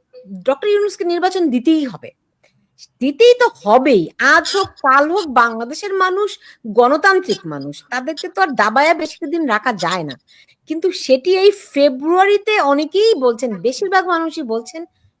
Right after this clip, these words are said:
ফেব্রুয়ারিতে নির্বাচন হবে না। যদিও ডক্টর মোহাম্মদ ইউনূস আজকেও বলেছেন যে তিনি উৎসব মুখর পরিবেশে ফেব্রুয়ারিতে নির্বাচন করতে চান, কিন্তু বেশিরভাগ মানুষেরই ধারণা নির্বাচন তিনি দেবেন না। যদি ধরেন দিলে তো ভালো,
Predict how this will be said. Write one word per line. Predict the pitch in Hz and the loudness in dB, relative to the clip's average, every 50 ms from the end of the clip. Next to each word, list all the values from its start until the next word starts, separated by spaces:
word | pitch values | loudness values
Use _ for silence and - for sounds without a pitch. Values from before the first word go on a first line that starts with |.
| _ _ - | _ _ -8
ফেব্রুয়ারিতে | - 339 330 330 349 339 302 254 269 | -6 -6 -4 -4 -4 -4 -2 -2 -2
নির্বাচন | 240 233 220 202 208 202 202 220 208 | -2 -2 -4 -4 -4 -6 -6 -6 -10
হবে | 185 165 165 156 165 | -8 -8 -10 -8 -8
না। | 160 165 170 | -8 -10 -8
যদিও | 175 208 226 226 254 330 381 415 403 - - - _ - | -4 -4 -4 -2 0 0 0 0 -2 -6 -18 -20 _ -2
ডক্টর | - 254 262 - 311 320 | -2 0 0 0 0 0
মোহাম্মদ | 311 320 330 320 339 302 254 | 0 0 0 0 0 -2 -2
ইউনূস | 277 277 285 294 285 | -2 -2 -2 -2 0
আজকেও | 285 247 247 254 254 - - - 370 403 427 | 0 0 0 0 -2 -4 -6 0 2 2 4
বলেছেন | 381 294 262 247 262 269 262 - 359 403 415 392 262 | 4 6 4 6 6 4 2 2 -2 -2 0 0 0
যে | 202 220 240 302 415 427 _ _ - - _ _ _ | 2 2 2 2 2 -2 _ _ -20 -20 _ _ _
তিনি | - 277 285 302 | -8 -6 -2 -2
উৎসব | 285 302 302 - - - - 370 330 | -2 -2 -4 -6 -4 0 0 0 0
মুখর | 294 311 302 302 - 277 240 | 0 -2 -4 -2 0 -2 -2
পরিবেশে | 226 - 240 240 247 247 277 285 - 392 392 | 0 -2 -2 -2 0 -2 -2 -2 -2 -4 -4
ফেব্রুয়ারিতে | - 285 247 220 214 233 226 220 220 226 | 0 0 0 0 2 0 -2 -2 -4 -4
নির্বাচন | 220 214 202 190 202 202 - 208 202 | -4 -4 -4 -4 -4 -4 -6 -8 -8
করতে | - 196 185 - - 190 | -8 -10 -10 -8 -10 -10
চান, | 190 - 185 170 175 175 | -8 -8 -10 -8 -10 -10
কিন্তু | - 262 262 269 359 349 349 - - - - _ _ 185 | -8 -8 -6 -4 -6 -6 -6 -10 -18 -20 -20 _ _ -2
বেশিরভাগ | 196 277 302 - 403 381 349 381 349 | 0 0 0 2 0 0 2 2 0
মানুষেরই | 277 262 254 247 254 247 294 285 311 | 2 0 0 0 0 -2 -4 -8 -8
ধারণা | 262 285 269 262 277 294 285 | -6 -4 -2 -2 0 0 0
নির্বাচন | 254 226 214 208 226 226 - 240 233 | 0 -2 -2 -2 -4 -4 -4 -6 -10
তিনি | 226 - 233 220 220 220 196 | -10 -10 -8 -6 -6 -6 -8
দেবেন | 151 143 147 180 165 180 165 156 | -8 -8 -8 -4 -4 -4 -4 -4
না। | 147 143 135 123 _ _ _ _ _ _ _ _ _ _ 208 | -6 -8 -10 -14 _ _ _ _ _ _ _ _ _ _ -4
যদি | 190 262 285 311 311 302 392 415 320 196 156 - - - | 2 6 6 6 6 6 4 4 4 2 -4 -6 -12 -12
ধরেন | - - 320 359 427 427 381 269 | -4 -2 0 2 2 2 0 2
দিলে | 294 330 349 415 453 | 2 2 2 0 0
তো | - - 403 | 0 0 0
ভালো, | 285 240 240 226 226 233 254 - | 0 0 0 2 4 4 4 2